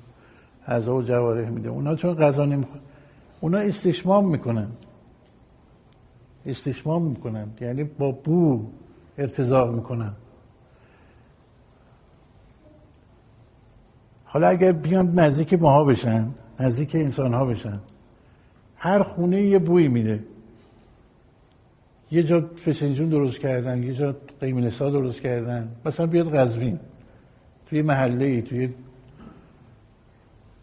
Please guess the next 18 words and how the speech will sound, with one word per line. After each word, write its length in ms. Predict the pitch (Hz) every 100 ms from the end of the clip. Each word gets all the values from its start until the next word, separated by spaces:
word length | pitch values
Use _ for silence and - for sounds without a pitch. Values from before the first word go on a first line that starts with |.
| -
مکانی 500 | 123 117 143 143 139
که 360 | - 139 139 135
مکان 380 | 127 117 135 127
جمعیه، 800 | 120 123 120 123 127 160 190 202 - - - - _ _ 131
اه، 240 | 127 127
مریض 540 | 131 139 147 160 170
می‌شن. 340 | 139 113 110 104 101 - - - - - - - - - - _ _ _ _ _ _ - -
مثل 220 | 165 190
ما 220 | 185 185
که 140 | 139 185
مثلاً 480 | 175 175 165 185 180 - - - - - -
غذاهای 420 | 160 160 147 175 196
مختلف 600 | 185 - - 170 196 -
رو 80 |
همطور 480 | 190 196 190 202 196 196 - - - - -
جور 220 | 156 165
با 160 | 160 160
جور 360 | 143 180 208